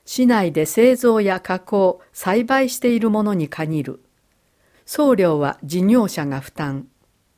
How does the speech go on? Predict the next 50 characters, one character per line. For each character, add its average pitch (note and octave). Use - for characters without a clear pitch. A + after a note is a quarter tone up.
負 -
担 G#3+
金、 D#3
送 D4+
付 G#3+
す -
る E3
特 F3+
産 D4
品 C4+
な B3
ど G3
の D#3
金 G3+
額 G#3
に F3+
応 F3
じ D#3
て、 -
市 -
が F#3
相 A#3+
当 C#4
額 F#3
の D3
負 -
担 G#3
金 F#3
を E3+
支 -
払 D#3+
い D3
ま C#3
す。 -
な A3+
お、 E3
負 -
担 C#4
金 C#4
額 G3
に F3+
は D#3
条 G3
件 E3
あ C#3
り。 C3
申 A3+
し -
込 G3+
み、 F3